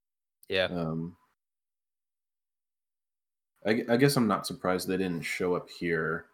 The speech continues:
Speaker 2: Um, although it was kinda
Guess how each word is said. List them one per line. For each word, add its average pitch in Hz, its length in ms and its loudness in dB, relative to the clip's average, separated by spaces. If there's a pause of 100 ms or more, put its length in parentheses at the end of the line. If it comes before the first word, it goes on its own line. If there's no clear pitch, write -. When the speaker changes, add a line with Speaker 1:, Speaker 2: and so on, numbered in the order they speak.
(100)
Speaker 2:
Um, 110 420 -6 (880)
although 92 260 0
it 87 100 2
was 92 320 -2
kinda 87 320 -6